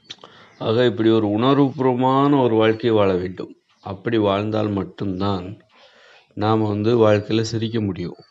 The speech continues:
கோவப்படணும், அடிக்கடி கோவப்படணும். நம்ம உண்மையிலே நமக்கு பயம் நிறைய ச-, வாழ்க்கையில ஏற்படும், நிறைய சம்பவங்கள்ல. அந்த பயத்தை ஒத்துக்கணும். "நான் உண்மையிலே ரொம்ப பயந்துட்டேன்,"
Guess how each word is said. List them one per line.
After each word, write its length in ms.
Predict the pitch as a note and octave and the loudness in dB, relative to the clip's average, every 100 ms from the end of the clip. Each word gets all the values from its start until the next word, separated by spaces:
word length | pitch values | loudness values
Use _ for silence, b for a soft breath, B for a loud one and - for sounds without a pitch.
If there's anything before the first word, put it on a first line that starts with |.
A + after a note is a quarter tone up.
| _ b b b b b b _ - | _ b b b b b b _ 2
கோவப்படணும், 540 | A2 A2+ A2 G2+ F#2+ | 4 6 4 2 0
அடிக்கடி 360 | F#2 F#2 G2+ G2+ G2 | 0 -2 -4 -4 -4
கோவப்படணும். 720 | G2+ G2 G2 F#2 F2+ F2 D2+ - - | -4 -2 -4 -4 -4 -6 -10 -14 -20
நம்ம 300 | - A2 A2 A2+ A2 G#2 G2 - - - | -4 0 2 4 4 2 0 -4 -12 -18
உண்மையிலே 440 | B2+ B2 B2 C3 | -14 -10 -8 -6
நமக்கு 440 | B2 A2+ A2+ A2 G#2+ | -2 0 0 0 0
பயம் 480 | G2+ G#2+ B2 B2 | 0 2 2 2
நிறைய 340 | A2 G#2 G#2+ G#2+ G#2+ | 0 0 -2 -4 -4
ச-, 260 | G2+ G2 | -6 -4
வாழ்க்கையில 440 | G2 G2+ G#2 - G2+ | -4 -4 -6 -6 -6
ஏற்படும், 560 | G2 G2 - F#2 - - _ b b b _ | -4 -6 -8 -10 -10 -16 _ b b b _
நிறைய 380 | G#2 G2+ F#2+ G2 | -8 -8 -8 -10
சம்பவங்கள்ல. 600 | G2 G2+ G2 F#2 F2+ - | -10 -6 -6 -4 -4 -4
அந்த 340 | - A2+ G#2+ | -2 0 0
பயத்தை 460 | G2+ G#2 A#2 A#2+ A2 | -2 -4 -6 -4 -4
ஒத்துக்கணும். 640 | G2+ G2+ C#3 A2+ F2+ - - b b b b b b b | -4 -6 -4 -2 -2 -6 -14 b b b b b b b
"நான் 200 | - G2+ | -8 -6
உண்மையிலே 320 | G2 G#2 A#2+ | -4 -2 2
ரொம்ப 280 | B2 G2 G2+ | 2 0 -2
பயந்துட்டேன்," 800 | A2 G2+ G#2 G#2 F#2+ F2+ E2+ D2+ | -2 0 0 -4 -4 -6 -6 -8